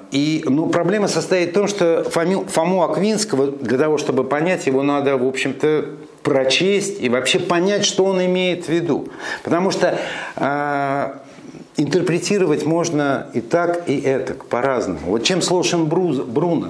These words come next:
да, он требует интерпретации, он требует понимания. Это не букварь, это не Мурзилка, это сложные философские тексты. А, вот, а, и, м,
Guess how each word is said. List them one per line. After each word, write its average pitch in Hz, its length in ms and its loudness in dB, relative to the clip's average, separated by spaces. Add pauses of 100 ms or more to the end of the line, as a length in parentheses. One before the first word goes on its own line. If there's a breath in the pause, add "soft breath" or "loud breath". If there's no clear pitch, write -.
да, 113 220 0
он 120 140 0
требует 160 400 0
интерпретации, 143 840 -2 (220)
он 123 140 0
требует 143 420 0
понимания. 131 580 -2
Это 131 500 0
не 143 180 0
букварь, 135 540 0 (140)
это 117 300 -2
не 120 160 0
Мурзилка, 120 640 -4 (400 loud breath)
это 98 180 -4
сложные 120 600 0 (260)
философские 107 720 -2
тексты. - 460 -10 (1600 loud breath)
А, 92 640 -4
вот, 92 520 -2
а, 95 360 0 (120)
и, 147 520 2 (140)
м, 131 640 0